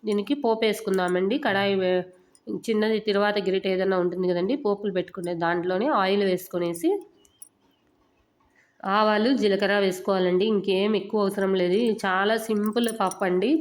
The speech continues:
చాలా టేస్టీగా ఉంటుంది. పైగా ఆవాలు కొద్దిగా వేసుకున్నానండి. నెక్స్ట్ జీలకర్ర వేసుకుందామండి.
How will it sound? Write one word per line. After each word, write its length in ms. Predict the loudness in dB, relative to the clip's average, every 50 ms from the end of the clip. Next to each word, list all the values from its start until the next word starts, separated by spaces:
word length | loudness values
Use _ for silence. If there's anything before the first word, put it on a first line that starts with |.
| 0
చాలా 260 | -2 -2 0 0 0 0
టేస్టీగా 560 | 0 0 0 0 -2 -4 -4 -4 0 0 0
ఉంటుంది. 380 | 0 0 -2 -2 -2 -4 -4
పైగా 320 | -2 -2 -2 -2 0 0 -2 -2 -4 -8 -16 _ _ _ _ _ _ _ _ _ _ _ _ _ _ _ _ _ _ _ _ -4
ఆవాలు 360 | -2 0 0 2 2 0 2
కొద్దిగా 280 | 0 0 0 0 0 0
వేసుకున్నానండి. 720 | 0 -2 -4 -4 -2 -2 0 0 0 0 0 0 0 2 0 0 -2 -4 -8 -16 _ _ _ _ _ -20 -20 -20 -20 _ _ _ _ _ _ _ _ _ _ _ _ _ _ _ _ _ _ _ _ _ _ _ _ _ _ _ _ _ _ _ _ _ _ _ _ _ _ _ _ _ _ _ _ _ _ _ _ _ _ _ _ _ _ _ _ _ _ _ _ -18 -8 -4
నెక్స్ట్ 280 | -4 -4 -4 -2 -4 -4 -2 0
జీలకర్ర 300 | 2 2 2 2 2 2 0
వేసుకుందామండి. 680 | 0 0 -2 -2 0 0 2 2 2 2 2 2 2